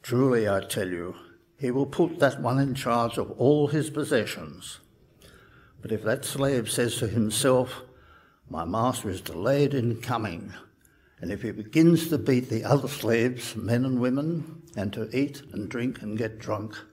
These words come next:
the master of that slave will come on a day when he does not expect him, at an hour when he does not know, and will cut him to pieces and put him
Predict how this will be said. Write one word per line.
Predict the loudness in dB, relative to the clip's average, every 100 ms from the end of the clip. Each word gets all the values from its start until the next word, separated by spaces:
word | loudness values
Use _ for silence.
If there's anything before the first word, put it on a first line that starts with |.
| _ _ _ _ _ _ -8
the | 2
master | 6 6 2 0
of |
that | 0 -2
slave | -2 2 2 0
will | -2
come | -4 0 2 2 0
on | 2 2 0
a | -4
day | 0 2 2
when | 0 0
he | 0
does | -2 -6 -6
not | -2 0 0 -2 -12
expect | -12 -12 -10 -4 -4 -2
him, | -4 -4 -4 -12 -20 -20 _ -10 -6
at |
an | -6 -4
hour | -4 -2 -2
when | -4
he | -2
does | -2 0 -2 -4
not | -8 -4
know, | -2 -2 -2 -6 -10 -20 -20 -20 _ _ -8
and | -6
will | -6
cut | -2 -2 0
him | 0 -2
to | -4
pieces | -2 -2 -2 -6 -12 -12 -14 -16 _ _ _ _ -12
and | -10 -10 -6
put | -4
him | -4 -4 -6